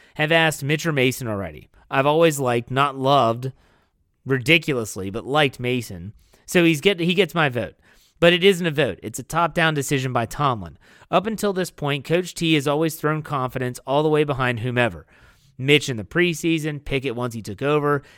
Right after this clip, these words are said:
Today it seemed like he admitted that Mitch and Mason were splitting reps in practice. Isn't that a telling sign that if Pickett can't go, Mason is getting the start? Like, if confidence was in Mitch,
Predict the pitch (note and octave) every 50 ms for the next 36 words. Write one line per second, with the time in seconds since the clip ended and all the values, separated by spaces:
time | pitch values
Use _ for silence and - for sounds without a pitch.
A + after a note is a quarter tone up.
0 | - _ - D#3 D3 F3 G3+ A3+ A3+ F3 - G3 G3 F#3+ G3 F#3+ F3 - F#3 F3+
1 | F3+ D#3+ D3 D3 C#3+ D3 C#3+ B2+ B2 G#2+ A#2+ C#3+ D3+ - - D3+ C3+ C3 C3 C3+
2 | C3 C#3 B2 A2 G2 - - C#3+ C#3 C3+ C3+ C3 B2+ A#2+ A#2+ - - B2 A2 -
3 | B2 A#2+ A2 G2 - - E2 - - B2 B2+ D3+ F3+ F3+ F3+ F#3 D3+ - - C#3
4 | C#3+ D3+ D3+ C#3 - - G2 G2+ G2+ G#2 A#2 A#2 - - - - _ _ C3+ B2+
5 | A#2+ G2+ - - C3+ B2+ C#3+ C3 G#2+ - C#3 C#3 C3 A2 - A2+ G#2 G2+ G#2 G#2
6 | - _ _ _ - B2 C3+ C3+ C#3 C3 - D3+ D3 C3+ A#2 A2+ C3 B2 B2 B2+
7 | A#2+ G#2+ - - A#2 G#2+ A2 B2 C3 - _ _ _ _ _ C3 C3+ C#3 B2 B2+
8 | - - - D#3 E3+ F#3+ F#3 G#3 G3+ G3 - F#3 E3+ D3+ D#3+ C#3+ C3+ C#3 D#3 E3
9 | C#3+ B2 G#2+ - -